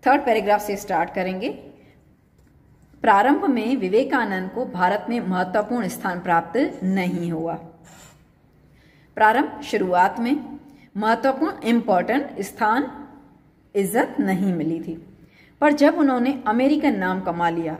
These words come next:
आपको पता है, अ, अठारहवीं, उन्नीसवीं सदी में, अ, एक बार संतों का सम्मेलन, धार्मिक सम्मेलन के रखा गया था, ठीक है, अमेरिका के शिकागो में। वहाँ पर हर देश से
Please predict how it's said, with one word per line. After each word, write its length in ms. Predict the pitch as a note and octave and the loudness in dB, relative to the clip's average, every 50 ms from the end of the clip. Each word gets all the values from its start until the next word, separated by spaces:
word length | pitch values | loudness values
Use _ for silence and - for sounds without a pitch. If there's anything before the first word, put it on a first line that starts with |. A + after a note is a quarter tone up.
| - - | -6 -6
आपको 260 | F#3 F#3+ F#3 - G#3+ | -6 -4 -4 -6 -4
पता 280 | - F#3+ F#3 - A#3 G#3+ | -4 -4 -4 -2 -2 -4
है, 200 | G3 F#3+ F#3 C#4+ - - - - - - - - _ _ _ _ _ _ _ _ _ _ _ - | -2 -4 -6 -8 -10 -12 -18 -20 -20 -20 -20 -20 _ _ _ _ _ _ _ _ _ _ _ -14
अ, 300 | G#3+ G3+ G3 G3 F#3 - - | -10 -8 -6 -6 -6 -6 -4
अठारहवीं, 540 | - A3 G#3+ - C#4 A#3+ B3+ C#4 C4+ C4 G#3 | -4 -4 -4 2 2 2 2 2 0 -2 -4
उन्नीसवीं 420 | G3 G3+ A3 C4+ D4+ - C4 G#3 | -4 -2 0 -2 -2 -2 -4 -6
सदी 300 | F#3+ - F3 E3+ F#3 F#3 | -4 -4 -4 -4 -4 -4
में, 240 | F3 F3 A3+ D4 - - - - - - - - - - _ _ - F#3 | -4 -4 -6 -6 -8 -10 -16 -20 -20 -20 -20 -20 -20 -20 _ _ -12 -10
अ, 340 | F3+ F3 E3+ F3 F3 F3 F3 F3+ F3+ - - - - - - _ - - | -8 -8 -6 -8 -8 -10 -12 -14 -16 -18 -20 -20 -20 -20 -20 _ -4 0
एक 200 | G#3+ A3+ A3 G3+ | 0 0 0 0
बार 420 | F#3 F#3 E3+ F3+ A#3 D4+ - - - - - | 0 0 0 0 0 -2 -6 -10 -14 -6 -2
संतों 300 | A#3+ A3+ A#3 A#3 D4 C#4+ | -2 -2 0 0 0 0
का 160 | C#4+ D#4 D#4 | 0 0 -4
सम्मेलन, 500 | - - G#3+ G#3+ A#3+ B3+ B3+ A#3 G3 - - E3 | -2 -2 -2 0 0 2 2 0 0 -2 -6 -6
धार्मिक 520 | F#3 F#3 G3 G#3+ C4+ D4 D#4+ - - - - - - - - - - | -4 0 2 4 4 4 2 2 -4 -12 -14 -16 -18 -20 -20 -14 -6
सम्मेलन 460 | - A3+ A3+ A#3+ A#3 G#3 F#3+ F3 F3 | -4 -2 0 0 0 2 0 -2 -2
के 100 | E3 F3 | -4 -2
रखा 300 | E3+ F3+ F3+ F3+ G#3 F#3+ | -2 -2 -2 0 -2 -2
गया 220 | F3+ F3 E3+ E3+ E3+ | 0 0 -2 -4 -4
था, 120 | F3 F3+ | -6 -8
ठीक 220 | E3 - C4 C4+ F4+ | -8 -8 -10 -8 -8
है, 80 | E4 | -8
अमेरिका 400 | - F#3 G3 G#3+ G#3 G3 G3+ G3 | -6 -6 -4 -2 0 0 0 0
के 180 | G3 - F4 F#4+ | -2 -2 -8 -10
शिकागो 520 | - - G3+ - G3 F3 E3+ E3+ E3+ E3+ | -6 -6 -4 0 2 2 2 2 0 -4
में। 240 | E3 E3 E3+ E3 E3 - - - - - - - - - - - | -4 -4 -6 -6 -10 -12 -16 -20 -20 -20 -20 -20 -20 -20 -8 -4
वहाँ 220 | G#3+ B3+ C#4+ D4 | 2 6 6 6
पर 420 | D4 C#4+ G3 G3+ A#3+ D4 - - - - - - - - - - | 4 4 -2 -2 -2 -4 -6 -12 -18 -20 -20 -20 -20 -20 -10 0
हर 160 | - B3+ D#4 | 4 4 4
देश 320 | D4+ - A3 F#3+ G3 - A3 | 4 2 0 -2 -2 -4 -8
से 380 | G#3 - G3+ G3 G#3+ C#4+ D#4+ | -8 -6 -6 -6 -6 -8 -10